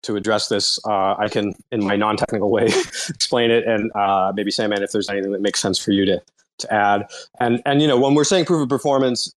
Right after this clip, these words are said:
uh, you know, we're, we're speaking of it in a very specific context, which is literally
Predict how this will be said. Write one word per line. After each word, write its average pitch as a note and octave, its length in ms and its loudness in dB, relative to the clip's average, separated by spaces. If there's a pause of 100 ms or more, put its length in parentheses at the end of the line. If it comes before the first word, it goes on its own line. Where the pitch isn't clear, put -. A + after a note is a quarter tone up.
(120)
uh, A#2 540 2
you C#3 160 -6
know, C#3+ 200 -4
we're, C3 260 0
we're B2+ 240 2
speaking D3 280 -2
of B2+ 80 2
it B2 40 2
in A#2 60 0
a A2+ 40 0
very A#2+ 140 0
specific G#2 420 -6
context, G2 560 -6
which G#2 120 -2
is G#2 140 -2
literally A2+ 720 2